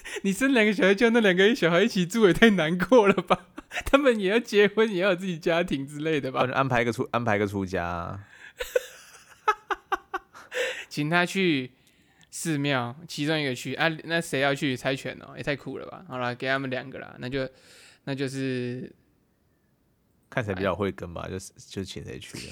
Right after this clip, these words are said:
Speaker 1: <laughs> 比较会跟，比较看破红尘的，是不是？
Speaker 2: 嗯。
Speaker 1: 比较看破红尘的去。那，那看破红尘的也是蛮衰的。哟，好，你看我们的收支来到了五，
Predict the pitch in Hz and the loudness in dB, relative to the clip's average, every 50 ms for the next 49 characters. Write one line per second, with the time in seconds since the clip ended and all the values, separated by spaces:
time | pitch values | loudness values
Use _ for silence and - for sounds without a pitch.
0 | - - - - - - - _ _ _ _ _ - 127 127 135 131 123 120 123 | -16 -16 -16 -18 -20 -20 -20 _ _ _ _ _ -10 -8 -4 -2 -2 -2 -2 -2
1 | 139 123 120 117 - 135 131 131 151 139 135 151 151 156 - - 156 139 135 151 | -4 -4 -4 -4 -8 -10 -10 -6 -6 -2 0 0 0 0 0 -2 -4 -4 -2 -2
2 | 143 135 120 123 120 120 120 - 131 - - - - - - - 53 53 - 139 | -2 -4 -4 -4 -8 -10 -10 -12 -12 -14 -14 -16 -16 -16 -18 -18 -18 -18 -20 -20
3 | _ _ _ _ _ _ _ - - - 151 - - - - - 123 139 143 143 | _ _ _ _ _ _ _ -16 -14 -14 -14 -14 -16 -12 -10 -8 -4 -2 -2 -2
4 | - 147 135 135 135 131 123 131 127 123 123 123 - 117 80 80 135 - - 123 | -2 -4 -4 -4 -4 -4 -4 -6 -8 -8 -10 -12 -12 -14 -14 -14 -16 -16 -16 -16
5 | 120 - _ _ _ _ _ _ _ _ _ _ _ _ _ _ _ _ _ _ | -16 -18 _ _ _ _ _ _ _ _ _ _ _ _ _ _ _ _ _ _
6 | _ _ _ - - - _ 143 139 139 - 143 156 151 - 160 143 156 156 139 | _ _ _ -20 -20 -14 _ -12 -12 -10 -8 -8 -8 -6 -6 -6 -4 -4 -4 -4
7 | 131 123 127 127 120 123 123 123 123 127 127 127 - - - - - - - 85 | -4 -6 -8 -8 -8 -6 -6 -8 -8 -8 -10 -10 -12 -12 -14 -14 -14 -14 -14 -16
8 | - - - 139 - _ _ _ _ _ _ _ _ _ _ _ _ _ _ _ | -16 -18 -18 -20 -20 _ _ _ _ _ _ _ _ _ _ _ _ _ _ _
9 | _ _ _ 147 143 156 160 170 165 160 156 151 - - - - - - 127 131 | _ _ _ -12 -8 -6 -4 -2 -2 -2 -2 -4 -6 -10 -12 -12 -12 -8 -4 -4
10 | 135 131 - _ - - _ _ - 123 117 127 123 120 120 117 120 120 - - | -4 -4 -6 _ -20 -20 _ _ -14 -8 -6 -4 -4 -4 -4 -6 -6 -8 -8 -6
11 | - 143 143 143 - - 139 135 131 120 120 123 135 131 120 123 123 - - - | -4 -4 -4 -4 -4 -8 -6 -4 -4 -4 -2 0 0 -2 -2 -2 -6 -10 -10 -14
12 | - - 147 139 131 131 - - | -10 -8 -6 -6 -6 -6 -10 -14